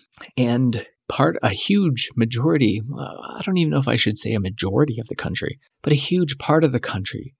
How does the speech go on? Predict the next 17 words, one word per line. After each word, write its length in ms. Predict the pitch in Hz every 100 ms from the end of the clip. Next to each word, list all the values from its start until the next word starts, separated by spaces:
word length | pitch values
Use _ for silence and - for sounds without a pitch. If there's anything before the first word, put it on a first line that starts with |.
| _
believes 580 | - 120 135 151 131 113
that 240 | 120 113 - - _ _
this 680 | 110 127 143 - - - - - _
senile 680 | - - 156 147 131 123 113
old 280 | 113 117 107
man 400 | 113 131 104 - -
is 240 | 127 120 -
actually 580 | 143 165 - 131 113 104
capable 800 | - - 151 - 113 110 - - - -
of 280 | 117 117
running 600 | 110 104 123 139 143 95
an 100 | - 113
entire 540 | 113 - - 123 107
country, 560 | - - 123 135 - 98
is 120 | 98
actually 340 | 143 135 120
being, 340 | 117 127 127